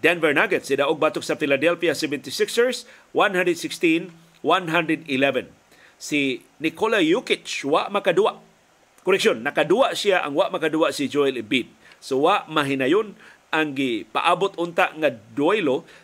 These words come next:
sa duha ka nag-una nga mga kandidato sa pagka M V P sa N B A. Pero si Jokic, maay man kayo gyud ni mo compliment sa iyang karibal nga mga magdudua, ni daig pag-ayo sa duwa, sa dominante sa duwa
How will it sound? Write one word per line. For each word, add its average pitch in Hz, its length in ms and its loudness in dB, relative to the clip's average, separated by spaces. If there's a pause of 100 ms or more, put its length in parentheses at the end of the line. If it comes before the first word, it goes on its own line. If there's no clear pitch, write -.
sa 143 160 -2
duha 160 240 2
ka 160 80 0
nag-una 151 480 0
nga 165 80 -2
mga 147 240 -4
kandidato 147 560 0
sa 131 320 -2
pagka 139 400 -2
M 151 160 4
V 139 160 0
P 139 80 -8 (400)
sa 127 480 0 (160)
N 135 160 -2
B 117 160 -6
A. 113 160 -6 (320)
Pero 131 100 -2
si 131 220 -2
Jokic, 202 480 -2
maay 127 180 -6
man 131 140 -6
kayo 131 320 -2
gyud 120 160 -6
ni 117 240 -8
mo 113 320 -10
compliment 147 480 -2
sa 139 260 -2 (380)
iyang 143 260 0
karibal 143 460 0
nga 135 80 -4
mga 135 240 -4
magdudua, 127 440 0 (120)
ni 120 80 -4
daig 147 400 0
pag-ayo 147 560 0
sa 131 240 -4
duwa, 139 480 0 (160)
sa 147 180 -8
dominante 131 680 -4
sa 123 160 -6
duwa 127 240 0